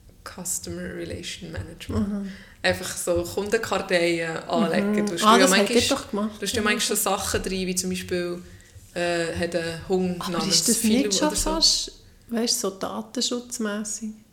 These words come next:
Speaker 1: Nein, ist ja der
Speaker 2: Das ist ja so wie
Speaker 1: Internet geschützt. Du gehst ja nicht
Speaker 2: früher
Speaker 1: raus.
Speaker 2: so eine Fische, weißt du, hast eine Fische gehabt.
Speaker 1: Eine Fische?
Speaker 2: Das hat man nicht so,
Speaker 1: Was
Speaker 2: ein
Speaker 1: ist das?
Speaker 2: Fischenskandal, weißt du, wo,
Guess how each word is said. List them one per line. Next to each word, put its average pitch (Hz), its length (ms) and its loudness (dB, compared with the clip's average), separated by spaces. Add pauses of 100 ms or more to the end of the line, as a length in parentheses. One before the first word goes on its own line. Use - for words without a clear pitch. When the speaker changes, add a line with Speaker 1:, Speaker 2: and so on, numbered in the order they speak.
Speaker 1:
Nein, 165 180 -8
ist 170 100 -6
ja 175 60 -6
der 175 300 0
Speaker 2:
Das 240 100 -4
ist - 80 4
ja 220 80 6
so 208 220 2
wie 202 100 2
Speaker 1:
Internet 208 100 2
geschützt. - 200 -6
Du - 40 -12
gehst 196 220 2
ja 202 60 4
nicht 262 260 6
Speaker 2:
früher 254 140 4
Speaker 1:
raus. - 120 4
Speaker 2:
so 220 60 2
eine 202 160 0
Fische, 240 600 2 (100)
weißt 220 260 0
du, 226 60 2
hast 190 120 0
eine 208 100 -4
Fische 226 420 -2
gehabt. - 260 -14 (260)
Speaker 1:
Eine 185 80 -14
Fische? - 580 -10
Speaker 2:
Das 190 200 -4
hat 202 160 0
man 208 160 2
nicht 247 160 0
so, - 120 -6
Speaker 1:
Was 180 60 -2
Speaker 2:
ein 185 40 -2
Speaker 1:
ist - 100 -2
das? 240 120 2
Speaker 2:
Fischenskandal, 214 880 0
weißt 214 240 4
du, 208 40 -2
wo, 208 220 2